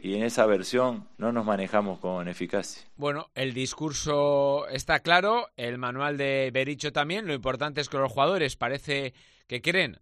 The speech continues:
Speaker 2: a pies juntillas con, eh, en esa filosofía, y lo que habrá que hacer ahora es seguir trabajando y mucho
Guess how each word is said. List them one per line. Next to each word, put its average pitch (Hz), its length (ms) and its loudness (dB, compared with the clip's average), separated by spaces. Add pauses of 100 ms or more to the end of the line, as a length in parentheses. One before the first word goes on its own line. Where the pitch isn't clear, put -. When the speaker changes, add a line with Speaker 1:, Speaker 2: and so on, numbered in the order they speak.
Speaker 2:
a 98 140 -8
pies 139 160 -6
juntillas 143 480 -2
con, 135 300 -4
eh, 120 500 -14 (100)
en 120 160 -10
esa 143 200 -4
filosofía, 160 720 0 (400)
y 117 120 -10
lo 113 120 -4
que 117 80 -6
habrá 120 180 -2
que 135 60 -2
hacer 135 180 -2
ahora 151 180 0
es 156 60 -4
seguir 135 320 -4
trabajando 143 640 -2
y 147 160 0
mucho 165 460 -2